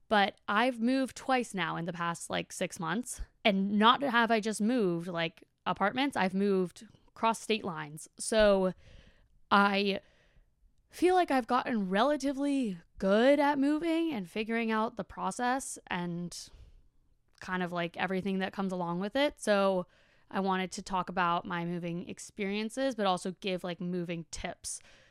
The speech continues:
that I have and things that have worked for me. So I truthfully really did not like New York. I actually really hated it. Um, <laughs> and the one thing I liked about it was the people.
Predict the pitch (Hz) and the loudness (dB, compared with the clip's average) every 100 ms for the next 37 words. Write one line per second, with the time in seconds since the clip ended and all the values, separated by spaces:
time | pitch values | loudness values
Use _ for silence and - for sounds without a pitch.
0 | _ _ 202 - 185 175 175 175 165 170 | _ _ -4 0 -2 0 0 -2 -6 -6
1 | 160 175 175 - 185 - 185 180 - - | -6 -10 -8 -8 -10 -6 -4 -2 -6 -10
2 | _ _ _ _ - 233 214 202 - _ | _ _ _ _ 0 4 4 2 -8 _
3 | _ _ 202 208 247 320 330 - _ _ | _ _ 4 6 4 2 -2 -10 _ _
4 | _ - - 247 - 302 330 294 220 185 | _ -12 -4 -4 -2 -2 -2 -2 -6 -4
5 | 240 233 240 202 190 185 175 170 196 202 | 0 2 2 -2 -4 -4 -6 -8 -10 -10
6 | - - 196 190 214 190 190 180 196 220 | -10 -2 -2 0 -2 -2 -2 -4 -6 -6
7 | - - - 214 202 196 - 220 214 220 | -10 -2 2 4 2 0 -2 4 6 8
8 | 233 220 - - - _ _ _ _ _ | 8 6 0 -12 -20 _ _ _ _ _
9 | 220 240 226 208 214 233 285 294 226 208 | 2 2 4 2 2 4 2 4 2 2
10 | 190 202 196 185 180 170 - | 0 2 0 -2 -2 -6 -8